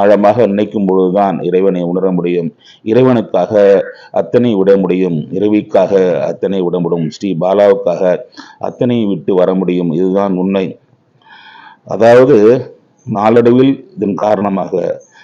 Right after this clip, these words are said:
குருவிற்காக அவர் அத்தனை மந்திர சக்தியும் துறந்தவர் மிகப்பெரிய மகானாகிறார். ஏனென்றால், சக்திகள்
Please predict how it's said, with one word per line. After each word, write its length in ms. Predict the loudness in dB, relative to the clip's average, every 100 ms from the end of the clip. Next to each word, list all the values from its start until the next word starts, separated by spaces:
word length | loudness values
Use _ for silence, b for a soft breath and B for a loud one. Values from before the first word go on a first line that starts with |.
| b -6
குருவிற்காக 560 | 0 2 2 0 -2 0 2
அவர் 140 | 2 0 -4
அத்தனை 300 | -4 -2 0 0
மந்திர 200 | 0 0
சக்தியும் 520 | 0 -2 -4 -4 -4 -6 -10 b b b b _ _ _ _ _ _ _ _ _ _ _ -16 -2
துறந்தவர் 540 | 0 2 4 4 4 0 -12 _ _ _ _ _ b b b b
மிகப்பெரிய 460 | 0 0 2 2 4 4
மகானாகிறார். 640 | 2 0 -2 -2 -2 -2 -2 -2
ஏனென்றால், 540 | -2 -2 4 4 4 0
சக்திகள் 560 | -6 -6 -4 2 2